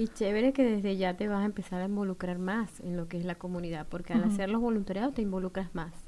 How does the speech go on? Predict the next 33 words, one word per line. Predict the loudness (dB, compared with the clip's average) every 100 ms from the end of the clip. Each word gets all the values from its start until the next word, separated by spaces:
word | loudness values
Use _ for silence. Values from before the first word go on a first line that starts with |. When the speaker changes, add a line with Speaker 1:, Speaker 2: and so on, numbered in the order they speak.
| 0
Speaker 2:
Ujú. | 4 4 2 -2 -8
Speaker 1:
Y | -6
como | -4 -4
dijiste, | -2 0 0 0 -2
conoces | -2 -4 -4 -6 -4
más | -6 -8 -12 -2
gente, | 4 4 4 0
conoces | -2 -4 -4 -4
más | -2 -4 -8 -20 -20 -6
cosas. | 4 6 6 4 2 -2
Speaker 2:
Sí. | -10 -8 -8 -8 -14 -14 -8 -4
Speaker 1:
Por | -2
supuesto, | -2 -4 -4 -4 -8 -16 -12 -4
estás | -2 -2 0
muy | 0
entusiasmada | 2 2 0 0 -2
en |
conocer | -2 -4 -4 -4
más | -2 0
de | 0
los | -2
hispanos | 0 4 6 6 4
y | 2
entonces | 0 -4 -6 -6
te | -2
vas | 0 0 0
involucrando | 2 4 2 -2 -4 0
más | 2 2 0 -2
y | 0
más | 2 0 0
y | -2
más. | -2 -4 -6 2
Speaker 2:
Ujú. | 6 6